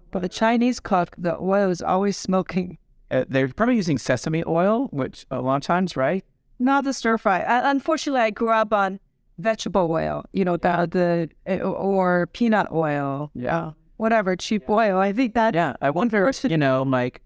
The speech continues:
Speaker 2: did your great-great-grandmother cook with lard or something, or
Speaker 1: Yeah,
Speaker 2: or how
Speaker 1: lard.
Speaker 2: go
Speaker 1: I remember my mom loved getting the lard.
Speaker 2: Yeah, yeah.
Speaker 1: When she was, you know, kind of reducing the,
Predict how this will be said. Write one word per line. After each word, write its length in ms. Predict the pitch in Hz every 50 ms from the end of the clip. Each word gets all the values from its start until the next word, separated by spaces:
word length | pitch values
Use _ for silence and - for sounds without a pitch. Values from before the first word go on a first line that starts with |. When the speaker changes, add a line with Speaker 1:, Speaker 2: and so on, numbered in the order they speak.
| -
Speaker 2:
did 220 | - - 139 127 135
your 80 | 135
great-great-grandmother 1040 | 117 110 127 135 139 120 135 127 123 104 - 127 123 131 143 131 110 117 113 113 113 117 -
cook 260 | - 127 110 - -
with 240 | 113 107 - - -
lard 380 | 117 113 113 117 117 113 110
or 60 | 110
something, 440 | 101 - - 110 104 - 110 107 107
or 160 | 107 104 104 - -
Speaker 1:
Yeah, 260 | 208 220 202 190 180 165
Speaker 2:
or 140 | 139 117 -
how 140 | - - 214
Speaker 1:
lard. 360 | 226 233 240 247 247 240 196
Speaker 2:
go 220 | - 123 123 127 123
Speaker 1:
I 100 | 196 208
remember 360 | 226 226 240 233 220 220 247 220
my 160 | 214 214 208
mom 360 | 208 208 202 208 208 208 208
loved 260 | 196 190 196 196 -
getting 480 | - 190 190 190 190 185 185 185 185 180
the 100 | 180 170
lard. 480 | 165 170 165 165 170 190 214 233 - _ - -
Speaker 2:
Yeah, 340 | - 117 123 123 117 120 - -
yeah. 340 | - 175 123 127 131 123 120
Speaker 1:
When 160 | 170 175 175
she 160 | - - 185
was, 320 | 175 175 170 - - - - -
you 100 | 185 170
know, 180 | 165 160 160 -
kind 160 | - - 185 175
of 80 | 170 -
reducing 640 | 156 160 160 - 185 175 175 - - 185 180 180
the, 220 | 170 170 165 165